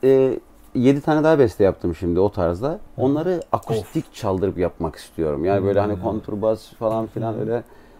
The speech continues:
Speaker 1: her şeyin akustik
Speaker 2: Efsane
Speaker 1: geldiği
Speaker 2: olur.
Speaker 1: bir albüm istiyorum. Bunun orijinalini, hani böyle akustiğini çok güzel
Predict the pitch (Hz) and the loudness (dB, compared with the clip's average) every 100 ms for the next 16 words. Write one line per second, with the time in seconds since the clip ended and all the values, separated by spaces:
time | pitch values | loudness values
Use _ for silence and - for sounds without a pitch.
0 | - - 143 - 117 107 - - 110 - | -12 -4 -4 -2 0 0 -4 -10 -10 -2
1 | 95 95 110 127 131 135 60 - - 113 | -2 0 -2 -4 -4 -4 -6 -8 -4 -2
2 | 117 123 113 101 - - 98 98 139 - | 0 -2 -2 -6 -12 -6 -4 -4 -8 -10
3 | 65 - _ - _ - 123 139 131 117 | -14 -18 _ -20 _ -6 0 2 2 0
4 | 127 123 110 120 110 101 101 90 - - | 0 0 0 0 0 0 0 -2 -2 -4
5 | - - - 107 110 131 - 95 110 | -6 -14 -8 -6 -4 -6 -6 -4 -2